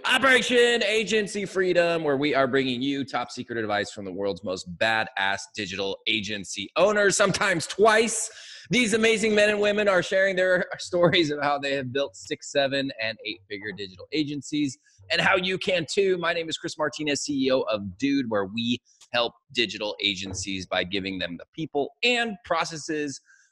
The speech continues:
so they can take on more website and funnel projects and scale profitably. Today, I am joined by Ralph Burns, founder and C E O of Tier Eleven.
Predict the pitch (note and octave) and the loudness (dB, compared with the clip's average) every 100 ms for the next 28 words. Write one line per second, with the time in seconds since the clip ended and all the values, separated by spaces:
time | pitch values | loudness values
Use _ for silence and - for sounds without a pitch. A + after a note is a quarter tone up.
0 | _ - G#2+ A2 - F#2+ E3 D#3 D3 C3+ | _ -10 -6 -6 -8 -8 -4 -4 -2 -2
1 | B2+ A#2 G#2 A2 - A#2 A2+ G2 F#2 - | -2 -4 -2 -4 -2 -4 -4 -8 -12 -8
2 | A#2+ A2+ - G#2+ G2 G#2 - - D#3 C3 | -6 -6 -4 -6 -4 -10 -10 -2 0 0
3 | B2+ - - A2 A2 G#2 - _ _ _ | -4 -8 -2 0 2 -2 -8 _ _ _
4 | _ F#2 G2 A#2+ G2+ F#2 F2+ E2+ E2 _ | _ -6 -2 -2 -2 -6 -4 -8 -10 _
5 | _ _ - G#3+ G#3+ G3+ G#3+ G3 D3 G#2 | _ _ 0 2 2 2 4 2 0 0
6 | B2 A3 A3 G3+ F3 E3+ D3+ B2 D#3 D#3+ | 6 8 8 4 4 4 4 2 2 4
7 | D#3+ - - G#2 D#3+ F3 E3+ D#3+ C3 C#3+ | 2 -4 -10 0 2 2 2 -2 -4 -4
8 | D3 D3+ D3 D3 A#2+ A2 - C#3+ C#3 B2+ | -4 -2 -4 -4 -8 -10 -10 -8 -4 -4
9 | - B2 C3+ C3 - A2 G#2 F2+ - C3 | -2 -2 0 0 0 0 -2 -4 -10 -6
10 | B2+ B2 F#2 F#2 G2 G2+ A#2 B2+ C3 | -4 -4 -6 -8 -6 -2 -2 0 -2